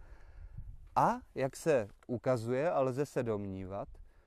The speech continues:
tak ta vřídla na té síti všudy přítomné té energie jsou zřejmě tedy přirozená vřídla této jakési všudy přítomné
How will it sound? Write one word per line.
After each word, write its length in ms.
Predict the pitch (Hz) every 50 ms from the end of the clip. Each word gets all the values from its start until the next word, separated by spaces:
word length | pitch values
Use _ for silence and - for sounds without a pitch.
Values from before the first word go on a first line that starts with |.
| _ _ - - - - - - - - - - - _ _ -
tak 220 | - 135 - -
ta 160 | - - 151 135
vřídla 800 | 113 117 120 110 104 131 135 143 139 156 156 156 170 185 208 226
na 140 | 175 135 127
té 240 | - - 131 123 117
síti 800 | - - - 139 131 117 110 - - _ - 113 113 131 185 220 233 _
všudy 320 | - - 127 123 120 120
přítomné 720 | - - - - 123 117 - 131 123 127 123 123 123 131
té 240 | - - 123 107 98
energie 760 | - - 110 110 104 107 107 101 - 113 113 113 123 147 165 - - - - - - - - - - -
jsou 320 | - - 175 185 214 214
zřejmě 760 | 175 135 127 139 117 160 180 185 208 208 208 208 196 208 202
tedy 280 | - - 165 165 170 147
přirozená 800 | - - - 160 160 170 175 170 170 175 170 156 143 117 104 95
vřídla 600 | 92 101 101 110 120 127 127 143 147 156 165 - - - - - - - - - -
této 600 | - 135 131 131 127 - - 135 131 127 127 131 - - - - - - - - - - - - - - - - - - - - - - - - - - -
jakési 480 | - 113 107 - - 123 120 - - 131
všudy 360 | - - - - 170 165 180
přítomné 960 | 165 - - - 165 156 143 - 156 147 147 139 139 135 123 117 113 120 135